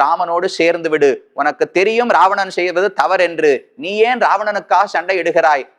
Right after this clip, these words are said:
ராட்சச குலமே அழிவதில் எனக்கு இச்சை இல்லை, நீ வந்து எங்களோடு சேர்ந்து விடுன்னு" சொல்ற.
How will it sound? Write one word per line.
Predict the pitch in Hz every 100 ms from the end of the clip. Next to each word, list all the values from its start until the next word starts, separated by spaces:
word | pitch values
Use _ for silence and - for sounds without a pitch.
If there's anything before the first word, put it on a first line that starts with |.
| -
ராட்சச | 127 190 - 185 180
குலமே | - 180 196 226 165
அழிவதில் | 160 190 202 202 165
எனக்கு | 165 175
இச்சை | 147 - 208 165
இல்லை, | 165 165 127 - _
நீ | 135 170 165
வந்து | 185 262
எங்களோடு | 196 170 185 185 214 233
சேர்ந்து | 180 190 190 190
விடுன்னு" | 175 170 208 220
சொல்ற. | 175 170